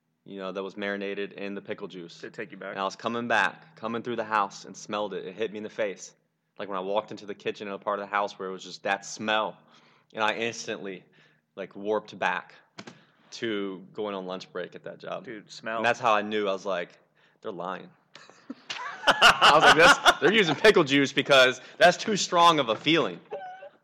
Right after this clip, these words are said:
Speaker 1: You know what I'm saying?
Speaker 2: Oh, no.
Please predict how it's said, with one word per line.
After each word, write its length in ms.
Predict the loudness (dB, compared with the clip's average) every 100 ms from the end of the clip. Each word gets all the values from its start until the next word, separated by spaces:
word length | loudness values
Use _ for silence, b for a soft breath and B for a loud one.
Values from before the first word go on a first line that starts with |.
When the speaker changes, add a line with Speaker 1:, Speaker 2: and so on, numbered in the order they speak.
| -2
Speaker 1:
You 80 |
know 60 | 0
what 40 | 0
I'm 40 |
saying? 320 | 0 -2 -2 -10 _ B B B B B _
Speaker 2:
Oh, 800 | -6 0 2 2 0 -2 -2 -6
no. 480 | -6 -4 -2 -4 -6